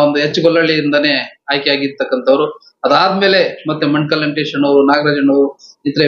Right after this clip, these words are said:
ಬೇರೆಯವರೆಲ್ಲರೂ ಆಗಿದ್ದು. ಆದ್ರಿಂದ ಅಂತ ಒಂದು ಸೊಸೈಟಿನ ಇವತ್ತು ನೀವು ಮಾದರಿಯಾಗಿ, ಆ, ಆಗೋದಿಕ್ಕೆ ಎಲ್ಲ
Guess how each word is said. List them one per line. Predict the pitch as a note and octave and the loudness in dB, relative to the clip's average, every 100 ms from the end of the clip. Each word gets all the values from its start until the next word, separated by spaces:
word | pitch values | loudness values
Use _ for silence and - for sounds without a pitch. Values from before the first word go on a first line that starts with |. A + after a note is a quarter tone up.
| C3+ | 2
ಬೇರೆಯವರೆಲ್ಲರೂ | D3 D3 C#3 C#3+ D3+ C#3+ C3+ | 2 2 2 2 2 2 2
ಆಗಿದ್ದು. | C3 C3 E3 E3+ _ _ _ - | 0 -2 -2 -2 _ _ _ 0
ಆದ್ರಿಂದ | E3 F#3+ G#3 E3+ C#3 | 2 2 2 2 2
ಅಂತ | F3+ G#3+ A#3 | 0 2 2
ಒಂದು | A3 F#3 F#3+ | 2 0 0
ಸೊಸೈಟಿನ | F#3 G3+ F3+ E3+ C#3+ - - D3 | 0 0 -2 -2 -2 -4 -12 -6
ಇವತ್ತು | D#3 D#3 D#3 D3 | -4 0 0 2
ನೀವು | D3 C3+ | 2 2
ಮಾದರಿಯಾಗಿ, | E3 F3+ F3+ E3 D#3 C#3+ - _ _ _ _ - A2+ | 2 2 2 2 0 -6 -6 _ _ _ _ -10 -2
ಆ, | C3+ C#3 C3+ C3 B2 B2+ | 0 2 2 4 4 4
ಆಗೋದಿಕ್ಕೆ | F3+ G3 E3+ - D3+ C#3+ | 4 2 2 0 0 2
ಎಲ್ಲ | E3 | 2